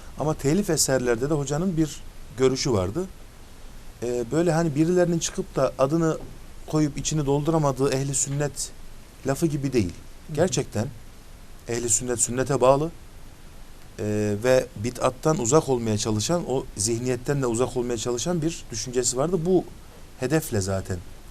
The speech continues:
Speaker 1: o kitapları, e, telif etmişti. Özellikle, e, Fıkhu Ekber ve İlmihal. Bundan sonra da asıl, e, hedeflediği, uzun zaman çalıştığı bir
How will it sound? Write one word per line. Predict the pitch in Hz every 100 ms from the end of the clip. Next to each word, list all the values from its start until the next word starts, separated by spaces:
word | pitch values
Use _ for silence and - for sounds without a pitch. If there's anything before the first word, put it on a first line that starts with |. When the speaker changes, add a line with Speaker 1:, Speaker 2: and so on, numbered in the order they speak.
| -
Speaker 1:
o | 101
kitapları, | - 110 107 104 101 - - - - - - -
e, | 101 95
telif | - 107 107 107
etmişti. | 101 110 - 131
Özellikle, | 117 120 120 123 110 - - - - - - - - - - - - -
e, | 104 101
Fıkhu | 101 104 117
Ekber | 107 - 120 110
ve | 107 104 - - - - -
İlmihal. | 107 107 131 196 - - - - - - - - - - -
Bundan | 156 208
sonra | 202 180 190
da | 175
asıl, | 147 - 160
e, | - - 120 117
hedeflediği, | 117 139 135 135 135 185
uzun | 135 156 170
zaman | 127 123 113
çalıştığı | 107 117 117 - 135
bir | 120